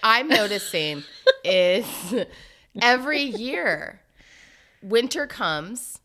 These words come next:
Speaker 1: the temperature drops, and I experience the same set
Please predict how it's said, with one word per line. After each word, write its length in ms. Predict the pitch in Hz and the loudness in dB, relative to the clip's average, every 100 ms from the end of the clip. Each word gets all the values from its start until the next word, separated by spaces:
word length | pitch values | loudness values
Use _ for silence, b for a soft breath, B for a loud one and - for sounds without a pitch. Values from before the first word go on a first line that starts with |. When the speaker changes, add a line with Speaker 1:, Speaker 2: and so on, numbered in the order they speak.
| _ _ | _ _
Speaker 1:
the 140 | 175 | -10
temperature 480 | 185 208 180 208 262 | -6 -4 -4 -6 -6
drops, 560 | 208 165 143 139 - - b b b | -6 -4 -4 -6 -16 -18 b b b
and 140 | 190 | -2
I 60 | 185 | 0
experience 720 | 190 - - 214 214 220 - | -2 -6 -6 -4 -2 -4 -8
the 160 | - 185 | -12 -12
same 880 | - - - 208 214 214 220 226 - _ | -10 -12 -4 -2 0 -2 -4 -12 -18 _
set 440 | - - 202 180 | -16 -2 0 0